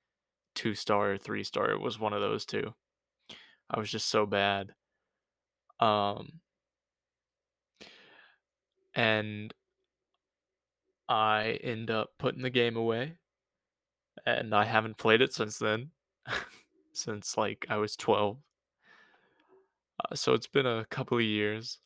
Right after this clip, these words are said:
I'll admit. Uh, and the next game I got in the series was Monster Hunter Generations. Generations was on the new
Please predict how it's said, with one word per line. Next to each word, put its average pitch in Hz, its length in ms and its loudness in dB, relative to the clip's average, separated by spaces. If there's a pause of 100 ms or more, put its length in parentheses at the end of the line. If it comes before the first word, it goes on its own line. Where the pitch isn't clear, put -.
I'll 107 160 2
admit. 107 360 -2 (480)
Uh, - 400 -4 (1300)
and 110 580 -2 (1400)
the 120 160 2
next 117 280 0
game 104 280 0
I 104 100 2
got 104 240 2
in 104 120 -6
the 104 100 -8
series 107 520 -4
was 107 600 -2 (840)
Monster 110 340 -4
Hunter 110 200 -4
Generations. 110 920 -2 (3250)
Generations 117 800 -2
was 110 500 2
on 110 560 0
the 110 320 -2
new 120 540 -4